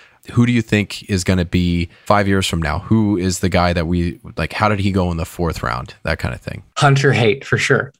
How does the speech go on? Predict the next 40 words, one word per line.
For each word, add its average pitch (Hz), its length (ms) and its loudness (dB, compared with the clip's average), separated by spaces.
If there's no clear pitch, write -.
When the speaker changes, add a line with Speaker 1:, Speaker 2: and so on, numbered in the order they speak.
Speaker 2:
Hunter 139 320 2
Haight. 110 260 -2
Speaker 1:
Yeah? 113 220 4
Speaker 2:
This 139 160 0
guy, 151 480 0
Speaker 1:
Okay. - 280 -4
Speaker 2:
top 151 320 2
ten 143 220 0
skill. - 440 -6
He - 220 -6
doesn't 180 260 2
just, 160 220 -2
like, 120 340 0
deke 135 260 -4
people. 165 560 -4
He 156 200 0
dekes 139 340 0
people, 170 760 -2
he 135 100 2
makes 139 240 0
them 127 160 -2
miss, 143 260 -2
and 131 140 -2
then 131 80 0
he 135 160 0
dekes 135 240 -6
through 139 160 -2
them, 139 160 0
and 120 100 -4
then 131 120 -2
he 131 100 -4
cuts 139 280 -2
back 120 300 -2
in 123 120 -6
their 104 180 -8
space 131 400 -2
and 110 100 -6
establishes 113 460 0
body 113 300 0
positioning 131 580 -6